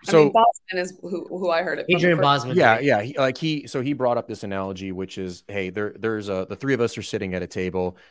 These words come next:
Speaker 2: and I've put this salt shaker, and I've established, like, this is the center of the table. And then Katie decides, she's like, "No, no." She's like, she moves a little bit closer to her. She's like, "This is actually the center of the table." And if we're not paying attention, meaning, like, cr-, you know, CrossFit's stance on nutrition,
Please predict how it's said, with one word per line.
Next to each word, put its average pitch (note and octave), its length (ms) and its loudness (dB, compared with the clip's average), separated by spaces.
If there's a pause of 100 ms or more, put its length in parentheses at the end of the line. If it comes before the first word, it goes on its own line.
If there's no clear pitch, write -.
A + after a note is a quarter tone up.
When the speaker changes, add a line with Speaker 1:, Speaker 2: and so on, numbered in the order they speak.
(140)
Speaker 2:
and G2 100 -6
I've G2+ 160 -2
put G#2 120 -8
this G2 180 -8
salt F#2 180 -4
shaker, F#2 380 -8
and E2+ 80 -8
I've E2 240 -10
established, F#2 340 -8
like, F2+ 300 -8
this A2+ 420 2
is G#2 160 -8
the G2+ 80 -10
center F#2+ 360 -8
of E2+ 140 -8
the D#2+ 60 -14
table. - 420 -14 (440)
And G2+ 160 0
then F#2 260 0
Katie A2+ 320 0
decides, G2 380 -4
she's G2 120 -8
like, G#2+ 140 -8
"No, F3 100 -4
no." F3 180 -2
She's D3+ 200 -10
like, C#3+ 140 -6
she C3 160 -6
moves B2 220 -4
a - 20 -6
little A2+ 140 -6
bit - 80 -16
closer A2+ 160 -6
to A#2 80 -8
her. A2 80 -8
She's A2+ 140 -10
like, A2 160 -6
"This E3 200 -4
is A#2 140 -4
actually F#2 600 -4 (220)
the F2+ 80 -10
center F#2 320 -8
of D#2+ 100 -6
the D#2+ 60 -12
table." D#2+ 460 -8 (360)
And G2 560 0
if A#2+ 160 0
we're A#2 140 4
not B2 220 2
paying A2+ 240 0
attention, G#2+ 580 -4
meaning, G2+ 320 -2
like, F2+ 300 -4 (320)
cr-, - 120 -20 (140)
you G2+ 140 -2
know, F2 200 -2 (240)
CrossFit's - 560 -2
stance G#2 440 -4
on F#2+ 80 -4
nutrition, F2+ 640 -4